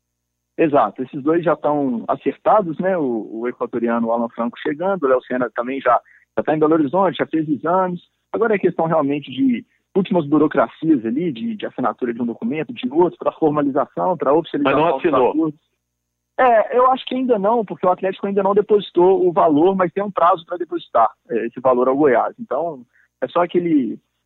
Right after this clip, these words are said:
Speaker 1: questão de viabilizar o dinheiro ali, que certamente, <laughs> por ter fechado a negociação, esse dinheiro já tá, é, separado pra isso, e aí é pingar na conta lá, assinar aqui, tá tudo certo.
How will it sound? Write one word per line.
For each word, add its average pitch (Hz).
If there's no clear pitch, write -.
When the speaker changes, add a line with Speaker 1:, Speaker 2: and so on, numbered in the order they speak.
Speaker 1:
questão 143
de 131
viabilizar 131
o 131
dinheiro 127
ali, 156
que 156
certamente, 120
<laughs> -
por 117
ter 135
fechado 123
a 123
negociação, 123
esse -
dinheiro 123
já 117
tá, 120
é, 107
separado 131
pra 175
isso, 214
e -
aí 160
é 170
pingar 147
na 139
conta 151
lá, 196
assinar 147
aqui, 180
tá 165
tudo -
certo. -